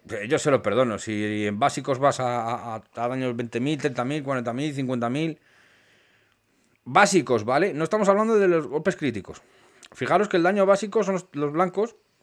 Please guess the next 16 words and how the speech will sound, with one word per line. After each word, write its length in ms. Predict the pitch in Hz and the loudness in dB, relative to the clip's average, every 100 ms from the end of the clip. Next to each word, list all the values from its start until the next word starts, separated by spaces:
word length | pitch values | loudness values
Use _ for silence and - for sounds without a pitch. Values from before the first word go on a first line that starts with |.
| _ _ _ _ _ _ _ _ _ _ _ _ - | _ _ _ _ _ _ _ _ _ _ _ _ -20
em, 340 | 104 87 _ - | -20 _ _ -8
Acabamos 380 | 113 143 175 | -2 2 2
de 100 | 160 | 2
tanquear 320 | 151 143 147 147 | 0 2 4 4
una 220 | 147 147 | 2 0
hostia 180 | 139 131 | 0 -4
que 100 | 123 | -2
sería 360 | 127 135 127 | -2 0 0
un 540 | 135 135 127 120 117 107 | 0 -2 0 0 -2 -2
one 160 | 151 156 | -2 2
shot. 300 | 202 208 - _ _ _ _ _ _ _ _ _ - - | 0 0 -8 _ _ _ _ _ _ _ _ _ -20 -10
Que 120 | 117 | -4
bueno, 240 | 147 165 190 | -2 0 0
¿veis? 180 | 208 202 | 0 2
Ahora, 220 | 180 180 | 2 0
pues, 160 | 156 | -6